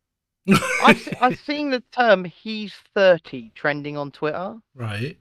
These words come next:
Speaker 1: and?
Speaker 2: Why is the term "he's thirty"
Speaker 1: I don't know. Have you
Speaker 2: trending
Speaker 1: tried
Speaker 2: on
Speaker 1: clicking on it and pursuing it?
Speaker 2: I don't think I want to because it says next to sports.
Speaker 1: Oh.
Speaker 2: So I think I'm gonna click it. It's gonna be really boring. It's
Speaker 1: Yeah.
Speaker 2: gonna be a complete anticlimax. You watch. I'm gonna click it.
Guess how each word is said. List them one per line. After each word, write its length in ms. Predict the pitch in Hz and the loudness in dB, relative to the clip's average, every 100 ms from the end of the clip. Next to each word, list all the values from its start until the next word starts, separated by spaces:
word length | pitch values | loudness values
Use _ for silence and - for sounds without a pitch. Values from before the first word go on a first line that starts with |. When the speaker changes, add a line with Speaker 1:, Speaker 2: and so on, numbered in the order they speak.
| - | -8
Speaker 1:
and? 320 | 110 107 131 | -6 -4 0
Speaker 2:
Why 200 | 214 285 | 4 4
is 180 | 285 - | 2 -4
the 100 | 226 | -8
term 400 | - 226 208 190 | -4 -2 -2 -4
"he's 580 | _ _ 226 226 214 190 - _ _ | _ _ -10 -6 -6 -8 -12 _ _
thirty" 480 | - 175 160 - 131 117 | 0 2 0 -4 -10 -6
Speaker 1:
I 40 | |
don't 200 | 156 131 | -4 0
know. 120 | 147 196 | 2 2
Have 120 | 139 | 0
you 80 | 123 | -2
Speaker 2:
trending 60 | |
Speaker 1:
tried 180 | 139 160 | 0 0
Speaker 2:
on 40 | 143 | 0
Speaker 1:
clicking 360 | - 175 - 214 | -4 -2 -2 -2
on 200 | 196 151 | -2 -2
it 100 | 113 | -4
and 180 | 113 110 | -6 -6
pursuing 580 | 123 113 - 175 202 214 | -8 -8 -6 -4 -4 -6
it? 60 | |
Speaker 2:
I 40 | 247 | -4
don't 340 | - 370 480 480 _ | 4 4 4 -4 _
think 280 | 370 285 226 | -4 -2 2
I 180 | 233 | 4
want 520 | 208 170 196 349 294 - | 4 -2 6 6 6 -2
to 260 | 220 147 | -4 -4
because 320 | - 175 233 | -4 -4 -2
it 160 | 214 220 | -4 -10
says 380 | - 285 277 220 | 0 4 4 2
next 300 | 269 240 - | -4 -4 -14
to 60 | 214 | -20
sports. 840 | - - 254 180 101 _ - - _ - | -20 -2 2 2 -2 _ -20 -20 _ -4
Speaker 1:
Oh. 100 | 139 - | -4 2
Speaker 2:
So 120 | 247 | 6
I 120 | 254 | 6
think 280 | 254 - 330 | 6 0 0
I'm 140 | 330 294 | 2 2
gonna 200 | 277 262 | 2 2
click 300 | - 277 196 | 2 0 0
it. 40 | 175 | -4
It's 100 | - | 0
gonna 160 | 214 | 0
be 100 | 202 | 0
really 380 | 170 208 208 175 - | -4 -4 -4 -8 -2
boring. 420 | - 190 139 113 - _ _ _ | 4 4 4 -2 -12 _ _ _
It's 100 | - | -12
Speaker 1:
Yeah. 60 | 196 | 2
Speaker 2:
gonna 140 | 214 208 | 4 4
be 80 | |
a 60 | 208 | 0
complete 460 | - 196 - 269 240 | -2 -8 -2 -4 0
anticlimax. 1000 | 240 226 202 - 202 151 120 110 - - | 0 -2 -8 -4 0 0 -2 -8 -14 -12
You 80 | 262 | -4
watch. 220 | 147 - | -4 -4
I'm 80 | 202 | -4
gonna 100 | 262 | -4
click 240 | 254 185 | 0 0
it. 180 | 160 165 | 0 -4